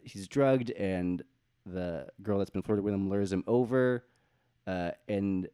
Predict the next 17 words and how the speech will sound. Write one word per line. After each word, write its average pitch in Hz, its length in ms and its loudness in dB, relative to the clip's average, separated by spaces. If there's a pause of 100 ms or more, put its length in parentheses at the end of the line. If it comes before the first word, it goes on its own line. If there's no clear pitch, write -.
(120)
they 95 100 -4
finally 90 280 -4
have 87 100 -6
sex. 143 180 0
But 104 140 -4
you 98 80 0
see, 113 320 -2
it's 98 160 -4
a 92 120 -2
very 90 280 0
ritualistic 92 720 -2
sex - 260 -6
scene 107 240 2
with 87 180 2
a 87 60 -2
bunch 92 300 -2
of 87 360 -4